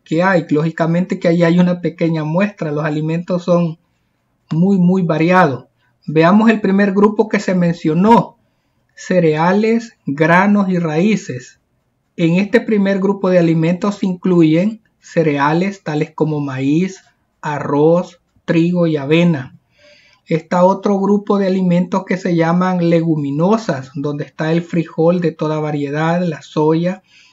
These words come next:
la lenteja, el garbanzo y la arve-, arveja.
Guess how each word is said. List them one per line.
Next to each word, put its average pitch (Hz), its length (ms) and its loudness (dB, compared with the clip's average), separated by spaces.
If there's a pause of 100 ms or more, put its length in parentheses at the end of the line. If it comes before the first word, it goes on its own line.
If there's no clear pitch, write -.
(160)
la 160 160 -2
lenteja, 170 760 -2
el 160 80 -2
garbanzo 170 840 -4
y 170 80 -2
la 151 140 -2
arve-, 160 440 -2
arveja. 160 640 -4